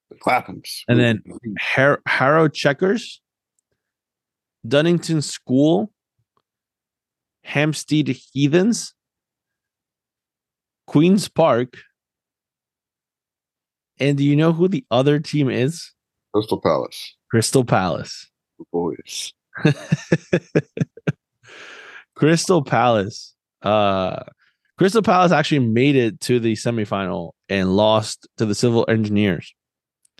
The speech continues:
Speaker 1: We lost to some engineers, man. These dudes were building
Speaker 2: Actually,
Speaker 1: bridges.
Speaker 2: sorry, the Royal Engineers. Ro-, lost to the
Speaker 1: Dude
Speaker 2: Royal
Speaker 1: got
Speaker 2: Engineers
Speaker 1: off
Speaker 2: in the
Speaker 1: of
Speaker 2: replay. In the replay.
Speaker 1: They got off of work after already playing us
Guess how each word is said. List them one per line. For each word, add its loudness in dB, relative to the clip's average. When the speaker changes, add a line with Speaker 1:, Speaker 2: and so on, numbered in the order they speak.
Speaker 1:
We 0
lost 0
to -4
some -4
engineers, 0
man. 0
These -2
dudes -4
were -14
building -2
Speaker 2:
Actually, 0
Speaker 1:
bridges. 2
Speaker 2:
sorry, 2
the 0
Royal 2
Engineers. -4
Ro-, 0
lost 0
to 0
the 2
Speaker 1:
Dude 2
Speaker 2:
Royal 0
Speaker 1:
got 0
Speaker 2:
Engineers 0
Speaker 1:
off -12
Speaker 2:
in 0
the 2
Speaker 1:
of -2
Speaker 2:
replay. -4
In -4
the 0
replay. -4
Speaker 1:
They -2
got 0
off 0
of 0
work -2
after -2
already 2
playing -4
us -14